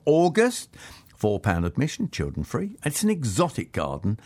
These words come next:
and it's themed on the foothills of the Himalayas, as in India. This garden is like <laughs> nothing else you've ever seen. Gingers, bananas, all that sort of thing. Well worth going and having a look. So they are R M ten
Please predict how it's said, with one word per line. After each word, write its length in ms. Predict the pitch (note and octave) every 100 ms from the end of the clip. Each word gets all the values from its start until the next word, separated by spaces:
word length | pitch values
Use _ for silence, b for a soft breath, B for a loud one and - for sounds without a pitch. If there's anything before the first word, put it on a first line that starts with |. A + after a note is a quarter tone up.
| B B B
and 420 | - A2+ A#2+ A#2+
it's 160 | B2 -
themed 360 | - E3 D3+ B2+
on 100 | A2+
the 80 |
foothills 640 | G#2+ G#3+ A3 E3 G3+ G3 D#3
of 140 | A#2
the 100 | G2+
Himalayas, 840 | - - F#3+ F3 D#3 D#3 D#3 D3+ - B B B
as 240 | A2+ C3 C#3+
in 140 | B2+
India. 580 | A2+ D2 C#2+ C#2 - - _ _ _
This 120 | F#2+ -
garden 480 | - G2+ F#2+ F#2+ F2
is 240 | G#2+ F#2
like 280 | G2 F#2+ F#2
<laughs> 200 | A2 A#2
nothing 320 | A#2+ - A2+
else 340 | G2+ A#2+ - -
you've 240 | G#2+ -
ever 320 | - A2 A2 G2+
seen. 420 | - F#2 E2 D2
Gingers, 460 | D#3+ D3+ C#3+ C#3
bananas, 500 | - G2+ G#2+ A2 A2+
all 80 | -
that 180 | - -
sort 200 | - -
of 80 | -
thing. 180 | - D2 B B B
Well 260 | E2+ C#3+ A#2+
worth 280 | D#2+ D#2+
going 280 | - D#2+ D#2+ -
and 160 | D#2 D2+
having 280 | - C#2+ C#2+
a 80 | C2+
look. 400 | C2+ C2 - -
So 180 | - E2
they 180 | D#2+ E2
are 200 | F#2 -
R 220 | C3+ D#3
M 160 | C#3 C3
ten 380 | - G2 F#2+